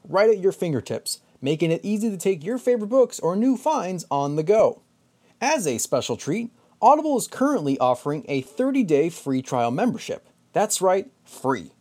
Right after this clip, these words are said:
And you get a credit to the audiobook of your choice. I'd like to start off recommending my favorite history book, Caesar, Life of a Colossus, by Adrian Goldsworthy.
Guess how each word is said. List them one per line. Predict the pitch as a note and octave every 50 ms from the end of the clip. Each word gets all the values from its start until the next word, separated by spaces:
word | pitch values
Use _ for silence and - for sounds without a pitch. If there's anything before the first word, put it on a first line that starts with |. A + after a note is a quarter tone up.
| _ _ _ _ _
And | - A#2+ A2+ A2+
you | B2 F#3+ B3+ B3 E3+ C3+
get | C3 C#3+ D3
a | C#3
credit | - - G3+ G#3+ A3+ A#3 -
to | - D#3
the | C3+ C3+ -
audiobook | D3 E3+ G#3+ B3 B3 G#3 A#3 B3 B3 -
of | D3 B2
your | B2 F3 G3+ A3
choice. | A3 - D4 D#4 C4+ - - - - - - - _ _ _ _ _ _ _ _ _ -
I'd | - A#3 D4+ D#4
like | C4+ A3 - -
to | E3
start | - - D#3+ C#3+ C#3
off | C3+ B2+ - -
recommending | C#3+ C#3 - C#3+ C3+ C#3 C#3 C#3 C#3 C#3 C3+
my | A#2+ A#2 A#2 A#2
favorite | - - - C4 C#4+ A3 E3+ -
history | - C#3 B2 - - B2 A2
book, | A2+ F3+ F#3+ - - _ _ _
Caesar, | - - - - F3 G#3 G3 D3+ A#2 A3 - - - _ _ _ -
Life | B2+ B2+ D3+ F#3 G#3 G3+ - -
of | - C3+
a | D3+ C#3+
Colossus, | - - - D#3 D3 D3 C#3 C#3 C3+ - - - - - - - - _ _ _
by | - C3+ A#2+ A#2+ A2+
Adrian | C#3 D3 D#3+ D3 D3+ D#3 E3 E3 D3+ B2
Goldsworthy. | - B2+ C3 B2 A#2 A2+ A2+ A#2+ A#2 - - -